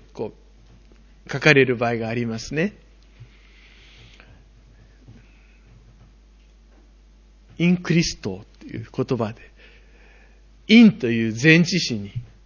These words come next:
キリストという言葉がついているだけです。ですから、キリストにあってとか、日本語だったら訳されるんです。で、前の口語訳聖書は、聖書の中で、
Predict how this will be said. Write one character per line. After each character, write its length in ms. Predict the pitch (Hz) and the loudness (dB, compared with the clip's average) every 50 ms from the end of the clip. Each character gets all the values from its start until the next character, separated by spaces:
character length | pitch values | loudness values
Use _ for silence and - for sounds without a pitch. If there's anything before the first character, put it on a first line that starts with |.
| - - - _ _ - - _ _ - - - - - - | -20 -20 -20 _ _ -20 -20 _ _ -20 -20 -20 -20 -20 -8
キ 140 | - 170 165 | 0 2 4
リ 120 | 151 180 180 | 6 6 4
ス 140 | - - | 4 6
ト 140 | - 190 190 | 6 6 6
と 100 | - 170 | 6 4
い 160 | 139 131 127 | 2 2 0
う 60 | 123 120 | -2 -2
言 240 | - 123 - 131 131 | -6 -6 -2 0 0
葉 120 | 131 123 113 | 2 0 0
が 120 | 107 107 | -2 -6
つ 140 | - - 135 | -2 -2 -2
い 80 | 123 | -2
て 100 | - 120 | 0 -2
い 40 | 113 | -4
る 80 | 110 107 | -4 -4
だ 160 | 113 110 110 | -6 -8 -6
け 140 | - 131 127 | -2 -4 -2
で 140 | 120 110 - | -2 -4 -8
す。 260 | - - - - - - - - - - - - - - | -8 -12 -14 -16 -20 -20 -20 -20 -20 -20 -20 -16 -2 0
で 100 | 156 160 | 0 0
す 100 | - - | 0 -2
か 100 | 135 123 | 0 2
ら、 260 | 139 143 131 - - - - - - - - - | 2 2 2 0 -6 -16 -20 -20 -20 -20 -20 -8
キ 100 | - - | -4 0
リ 140 | 147 175 180 | 4 4 4
ス 120 | 175 180 - | 2 2 2
ト 120 | 175 170 | 2 4
に 140 | 170 156 - - | 4 2 2 2
あ 80 | 190 | 0
っ 80 | 196 - | 0 0
て 320 | - - - - 202 208 | -2 -14 2 6 6 6
と 160 | 202 - 127 | 8 6 -8
か、 220 | - - 104 - - - - | -8 -8 -14 -14 -14 -12 -8
日 120 | 127 139 139 | -6 -4 -2
本 180 | 147 147 139 | -2 -2 -2
語 100 | 135 135 | -2 0
だ 100 | 135 131 | 0 -2
っ 80 | 131 - | -2 2
た 120 | - 170 | 2 2
ら 80 | 160 127 117 | 2 2 0
訳 140 | 120 120 - | -2 -4 -6
さ 180 | - - 143 139 | 2 2 4 6
れ 140 | 151 147 131 | 6 6 4
る 100 | 117 101 | 2 -4
ん 80 | 104 | -6
で 80 | - - | -12 -18
す。 180 | - - - - _ - - - - | -20 -20 -20 -20 _ -20 -20 -10 0
で、 200 | 151 151 156 127 - - - - - - | 4 4 4 4 4 -6 -20 -18 -4 4
前 260 | 151 190 233 233 202 | 8 10 10 10 8
の 120 | 175 156 | 6 4
口 200 | - - 180 185 | 4 6 8 8
語 80 | 196 196 | 8 8
訳 160 | 196 196 - | 6 6 2
聖 200 | - - 196 175 | 0 2 2 4
書 160 | 156 - 143 | 4 2 4
は、 160 | 139 143 147 | 4 4 4
聖 200 | 147 - 202 202 | 8 8 8 8
書 120 | 190 - 156 | 8 6 0
の 60 | 143 | 0
中 280 | 139 135 123 135 127 131 | 0 -2 -2 -2 0 4
で、 240 | 151 156 143 - | 6 6 6 6